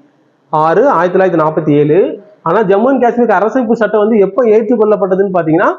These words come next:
நவம்பர் பதினேழு, ஆயிரத்தி தொள்ளாயிரத்தி ஐம்பத்தி ஏழு. அடுத்து, இந்த ஜம்மு and காஷ்மீர் அரசமைப்பு சட்டம் எப்ப நடைமுறைக்கு வந்ததுன்னு சொல்லி கேட்பாங்க,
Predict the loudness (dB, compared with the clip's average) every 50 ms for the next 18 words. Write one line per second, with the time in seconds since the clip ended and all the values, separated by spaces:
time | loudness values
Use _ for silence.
0 | -10 -18 -20 _ _ -4 -2 0 0 0 2 2 0 0 0 0 -2 0 0 0
1 | 2 2 2 0 0 -2 -6 -14 -20 -20 -8 -4 -2 0 0 0 0 0 0 0
2 | 0 0 0 2 2 0 0 0 0 0 0 0 -2 -6 -14 -20 _ _ -2 -2
3 | 0 0 -2 -2 -2 -2 0 2 2 2 2 0 0 -2 -6 -12 -18 _ _ _
4 | _ _ _ _ _ _ _ _ _ _ _ _ _ _ _ _ -4 -4 -4 -2
5 | -4 -4 -6 -6 -12 -20 -20 _ _ -2 -2 0 0 0 0 2 2 0 0 0
6 | 0 -2 0 0 0 0 0 0 -2 -2 -2 -4 -2 -2 -2 -2 -2 0 0 0
7 | 0 -2 -2 -2 -2 -2 0 0 0 0 0 0 2 2 0 0 0 0 0 0
8 | 2 2 2 0 0 0 0 0 0 2 2 0 0 0 0 -2 -2